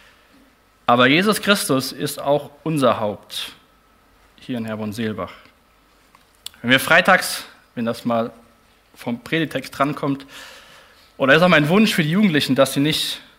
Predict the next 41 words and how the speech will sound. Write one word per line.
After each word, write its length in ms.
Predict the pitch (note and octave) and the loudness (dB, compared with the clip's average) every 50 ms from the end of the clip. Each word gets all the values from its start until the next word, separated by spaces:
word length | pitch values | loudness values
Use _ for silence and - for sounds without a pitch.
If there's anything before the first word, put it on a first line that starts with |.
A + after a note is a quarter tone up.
| _ _ _ _ _ - | _ _ _ _ _ -12
so 340 | - - C3 B2+ B2+ B2 A#2 | -6 -4 -2 0 0 0 0
mir 420 | A#2 A#2+ C#3 E3 E3+ D#3+ D3 C#3 | 0 0 0 0 0 0 0 0
oder 480 | A2+ A#2+ A2 A2 G#2+ G#2 G#2 G#2+ A2 - - _ _ _ _ - | 0 -2 -2 -2 -2 -2 -4 -6 -8 -12 -18 _ _ _ _ -4
Niklas 380 | C#3 C#3+ C#3+ - C#3+ B2 - | -4 -4 -2 0 -2 -2 -2
oder 120 | A#2+ A2+ G#2+ | -2 -6 -4
den 80 | A2 | -4
anderen 260 | A2+ A#2+ C#3 C3 B2 C3+ | -2 0 0 0 0 0
Jugendleitern 460 | E3+ F#3+ F3+ C#3+ B2+ A#2 - A#2 A2 | -2 -2 0 0 0 0 0 -2 -2
nachfolgen, 420 | A2 A2+ A#2 - - B2+ A#2 A2+ | -2 -2 -4 -4 -4 -4 -4 -4
sondern 220 | A2 A#2+ A2+ A2+ A2 | -4 -4 -4 -2 -2
dass 180 | A#2+ - - | -4 -4 -4
sie 100 | - C3+ | -6 -4
auch 220 | - C#3+ E3+ E3+ - | -2 -2 -2 -2 -4
in 140 | - B2+ | -6 -4
ihrem 180 | A#2+ C3 A#2+ A#2 | -2 -2 0 0
jungen 240 | C3+ F3+ G#3 F#3 F3 | 0 0 -2 -2 -2
Leben 240 | E3 F#3 G#3 G3+ E3 | -2 0 -2 -2 -2
erkennen, 300 | C#3+ C3 - G3 F#3+ C3+ | -4 -2 -2 -2 -2 -2
es 60 | A#2 | -2
ist 60 | B2+ | -2
Jesus 200 | C3 C3+ D3+ C#3+ | -4 -4 -6 -6
Christus. 480 | - F#3+ - - - - - - - - _ _ _ _ _ _ _ _ _ _ _ _ _ _ _ _ _ _ _ _ _ _ _ _ _ _ _ _ _ _ | -8 -8 -8 -8 -10 -14 -16 -18 -18 -20 _ _ _ _ _ _ _ _ _ _ _ _ _ _ _ _ _ _ _ _ _ _ _ _ _ _ _ _ _ _
Ich 60 | - - | -4 0
glaube, 160 | C#3+ C3 C3+ | 0 2 4
wenn 100 | C#3+ C#3+ | 4 4
wir 80 | D3 | 6
Menschen 380 | D3+ E3 F#3 A3+ G#3 - - D#3 | 6 6 6 4 4 2 2 4
dazu 360 | E3+ E3+ G3 A3 - - G3 | 4 6 4 4 2 0 -2
bringen, 280 | D3+ - A3 A#3 G3 F3 | 0 2 2 2 4 4
auf 120 | D3+ B2+ | 2 2
Jesus 280 | C3+ D#3+ G3 A3 G#3 - | 2 2 2 0 0 -2
zu 100 | - F#3+ | -2 -2
schauen, 500 | - - G#3 G#3 F#3+ C#3 B2+ C#3+ F3 F3+ - - - _ _ _ _ _ _ _ _ _ _ _ _ _ - _ _ _ _ _ _ _ _ _ _ _ _ _ _ | 0 2 4 4 4 2 2 0 -4 -6 -10 -16 -20 _ _ _ _ _ _ _ _ _ _ _ _ _ -20 _ _ _ _ _ _ _ _ _ _ _ _ _ _
dann 380 | - - C#3+ E3+ E3+ F3 F3+ E3+ - - - - | 2 2 2 2 2 -4 -8 -10 -14 -18 -14 -8
geschieht 380 | - - E3+ - - F3 D#3+ - | -4 -2 -2 -2 -2 -4 -6 -6
Veränderung. 680 | - - - - C#3+ D3 B2+ A2+ G#2 G2+ G2 F#2+ G2 - - _ _ _ _ - | -2 -2 -2 0 0 0 0 0 -2 -4 -8 -8 -10 -14 -20 _ _ _ _ -2
Dann 120 | B2+ B2 | 0 0
entsteht 540 | B2 A#2+ B2 - - - - E3 E3+ E3 E3 | 0 0 -2 -4 -4 0 2 2 2 2 0
diese 180 | D3 B2+ B2+ A#2+ | -2 -2 0 2
neue 280 | A#2+ B2+ C#3 C#3+ C#3 | 2 2 2 2 2
Schöpfung 560 | C#3 - F#3+ F#3 - - - F#3+ F#3+ G3+ G3 | 0 0 0 -2 -2 -2 -8 -6 -6 -8 -10